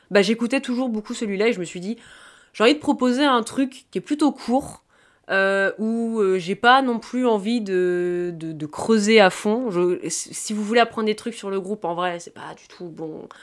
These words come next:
Genre, je vais rien vous apprendre, hein. Peut-être deux, trois trucs, mais c'est tout. Je suis pas là pour ça. Je suis juste là pour littéralement sucer, euh, le groupe.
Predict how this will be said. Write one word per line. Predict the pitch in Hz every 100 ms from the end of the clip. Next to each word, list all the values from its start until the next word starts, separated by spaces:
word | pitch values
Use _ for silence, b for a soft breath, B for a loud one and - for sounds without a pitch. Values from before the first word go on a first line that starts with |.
| B B B -
Genre, | 185
je | 175
vais | 180
rien | 190 214
vous | 202 208
apprendre, | 190 - 185 165
hein. | 156
Peut-être | 196 180
deux, | 196
trois | -
trucs, | 180 202 196
mais | 165
c'est | 170
tout. | -
Je | 147
suis | -
pas |
là | 165
pour | 160 151
ça. | 175 - B B B B
Je |
suis | -
juste | 233 247
là | 240
pour | 240 240
littéralement | 233 220 233 220 226 247
sucer, | - - - 240 240 240
euh, | 208 185
le | 180
groupe. | 196 165